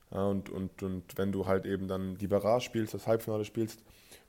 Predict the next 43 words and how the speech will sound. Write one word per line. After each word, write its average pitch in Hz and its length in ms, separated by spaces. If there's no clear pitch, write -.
bist - 160
du 113 40
natürlich 104 300
schon 107 160
sehr 101 340
fatigue 104 480
einfach, 98 320
weil 90 280
es - 120
sind 95 140
ja 95 80
auch 95 140
harte 101 240
Spiele, 120 280
ja. 104 180
Musste, 104 300
musste 107 340
man 104 160
sich 98 160
ja 101 80
auch - 80
erstmal 98 300
gegen 95 120
Stade 98 200
Francais 107 320
durchsetzen, 104 400
war 98 80
ja 98 80
auch 123 160
kein 95 180
leichtes 92 260
Spiel. 117 320
Und 104 100
spielst 101 200
dann 110 100
sozusagen 95 360
gegen 95 180
Toulouse, 110 320
die 104 100
super 104 240
ausgeruht 107 600
sind, 110 220
die 98 200